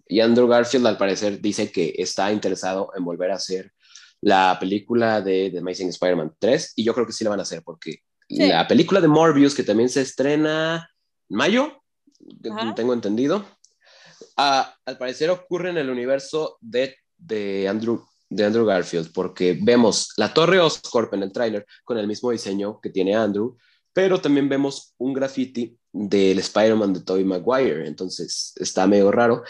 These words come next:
Speaker 1: y vemos a Michael Keaton, que en, en el universo original es el buitre, lo vemos como otro personaje, así que tal vez es una variante.
Speaker 2: Como J J Jameson en la del Peter Parker de Tom.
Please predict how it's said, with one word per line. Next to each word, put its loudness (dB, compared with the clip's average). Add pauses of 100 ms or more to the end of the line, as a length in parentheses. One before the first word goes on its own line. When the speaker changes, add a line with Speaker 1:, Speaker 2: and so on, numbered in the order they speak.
(180)
Speaker 1:
y 6
vemos 6
a 0
Michael 2
Keaton, -2 (280)
que -2
en, -6 (360)
en -4
el -2
universo -2
original -4
es -2
el 0
buitre, -4 (220)
lo 2
vemos 0
como -6 (200)
otro -6
personaje, -6
así -12
que -8
tal -6
vez -8
es -10
una -6
variante. 0
Speaker 2:
Como 0
J -4
J -6
Jameson -8
en -8
la -4
del -8
Peter -12
Parker -10
de -12
Tom. -12